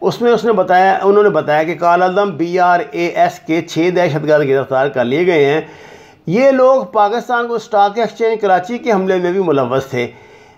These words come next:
अच्छा, बताया जाता है गिरफ़्तार मुलजमान भारतीय खुफिया एजेंसी रा की हमायत याफ्ता कालादम, अ, जो अलहदगी पसंद तंजीम है,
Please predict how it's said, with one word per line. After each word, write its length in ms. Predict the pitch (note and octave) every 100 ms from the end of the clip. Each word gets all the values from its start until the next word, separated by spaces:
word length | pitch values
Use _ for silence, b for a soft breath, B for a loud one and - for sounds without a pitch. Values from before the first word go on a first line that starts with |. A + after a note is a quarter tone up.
| B -
अच्छा, 460 | D#3 A3+ A3 G#3+
बताया 480 | F3 F#3 G3+ G#3 A#3+
जाता 360 | B3+ A#3+ A3+ A#3+
है 140 | A#3+
गिरफ़्तार 480 | G3+ D#3+ G3+ F#3+ G#3+
मुलजमान 520 | A3 G#3 G#3 G3 G#3
भारतीय 500 | F3 D#3+ D3+ D3 G#3+
खुफिया 400 | G#3 F3 F3+ G#3
एजेंसी 440 | F#3+ E3+ E3+ F#3 G3
रा 360 | C#3+ C#3 D#3+
की 320 | E3+ F#3+ F#3+
हमायत 520 | E3 C#3 B2+ C#3 D#3 D#3+
याफ्ता 840 | C#3+ C#3+ - D#3+ D3 D3+ D3 B B B _
कालादम, 720 | E3+ E3+ E3+ G#3 A3 F3+ C#3+
अ, 360 | C3 D3 C3 B2+
जो 560 | A#2+ B2+ B2 A#2+ A2+ -
अलहदगी 400 | C#3+ E3 F3 F#3
पसंद 360 | E3 D3+ D#3 D3
तंजीम 500 | D3 B2 D#3 G3+ E3+
है, 260 | C#3+ -